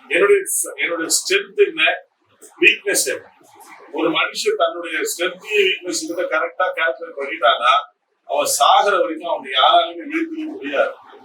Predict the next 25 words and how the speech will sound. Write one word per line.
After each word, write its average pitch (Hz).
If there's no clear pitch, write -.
வீக்னஸை -
பலப்படுத்தணும், 180
ஸ்ட்ரென்த்ல 170
விளையாடணும். 147
இப்ப -
என்னுடைய 170
பேச்சு 202
தான் 190
ஸ்ட்ரென்த். 160
நான் 175
போய் 208
மௌன 190
குருவாங்கன்னா 170
என்னை 143
எவன் 190
மதிப்பான்னு 151
நினைக்கிறீங்க? 117
ஒரு 359
பத்து 170
நிமிஷம் -
போட 190
மாட்டாங்க -
அபாரத்துல. -
இதுதான் 226
ஒருத்தருக்கு. 170